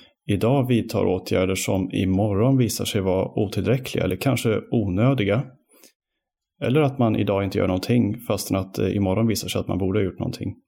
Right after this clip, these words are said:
Samtidigt så är det väl viktigt att vara medveten om att de robusta metoderna också har sina baksidor. De har inte bara fördelar. Bland annat så kan de upplevas som mer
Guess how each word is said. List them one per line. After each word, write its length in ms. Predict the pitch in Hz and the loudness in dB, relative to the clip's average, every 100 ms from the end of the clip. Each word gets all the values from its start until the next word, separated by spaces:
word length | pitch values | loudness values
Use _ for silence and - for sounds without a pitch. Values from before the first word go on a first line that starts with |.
| _ - - - - _ - | _ -20 -20 -20 -20 _ -10
Samtidigt 500 | - 117 110 127 156 | -4 -2 2 2 0
så 120 | - | 0
är 40 | 123 | 0
det 60 | |
väl 80 | 117 | 2
viktigt 300 | 117 117 110 | 0 0 0
att 40 | 104 | 2
vara 80 | |
medveten 460 | 101 101 104 117 143 | 2 2 0 0 2
om 160 | 110 98 | 2 2
att 220 | 95 - - _ - | 0 -4 -18 _ -2
de 200 | 107 101 | 2 4
robusta 440 | 104 104 101 - | 4 2 -2 0
metoderna 600 | 104 101 - 151 131 110 | 0 0 0 0 2 2
också 280 | 107 107 - | 0 -2 -2
har 120 | 107 | 0
sina 220 | 101 110 101 | 0 0 2
baksidor. 640 | 101 95 - 139 - - - _ - _ - | 0 -2 0 2 0 -8 -14 _ -20 _ -4
De 100 | 110 | 0
har 80 | 107 | 2
inte 220 | 104 104 | 2 0
bara 320 | 107 104 98 | 0 2 0
fördelar. 580 | - 117 101 120 131 - | 0 0 2 2 2 0
Bland 180 | 110 110 | 0 0
annat 320 | 110 110 127 | 2 2 0
så 520 | - - 104 95 95 - - - - - _ _ _ - | -2 0 2 0 -2 -10 -20 -20 -20 -20 _ _ _ -4
kan 220 | 104 92 | -2 2
de 240 | 123 135 | 2 4
upplevas 600 | 139 123 120 110 101 104 | 2 0 0 0 0 -2
som 340 | - 104 98 92 - - | -2 -2 -2 -4 -6 0
mer 480 | 104 98 95 98 | 2 2 0 -2